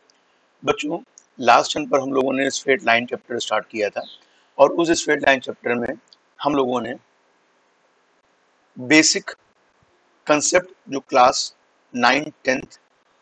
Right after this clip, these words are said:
और इलेवेंथ की geometry में हम लोगों ने पढ़ा था, उसके बारे में discussion किया था। बच्चों, आज हम लोग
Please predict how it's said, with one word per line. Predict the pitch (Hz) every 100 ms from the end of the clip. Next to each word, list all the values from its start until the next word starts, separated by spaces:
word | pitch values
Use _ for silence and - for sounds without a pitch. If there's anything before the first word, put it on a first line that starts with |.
| -
और | 147 - 131
इलेवेंथ | 127 139 170
की | - 147
geometry | 131 127 - 127
में | 123 120 160 _ _ _ _ _ _ -
हम | 135
लोगों | 139 135
ने | 127
पढ़ा | 120 107 123
था, | 120 110 - _ _ _ _ _ _ -
उसके | 160 185
बारे | 139 127 123
में | 127 117
discussion | 117 - - 107
किया | - 98
था। | 92 - _ _ _ _ _ _ _ _ _ _ -
बच्चों, | 151 - 185 233 - _ _ _ _ _ _ _
आज | 135 165 151
हम | 160
लोग | 135 135 -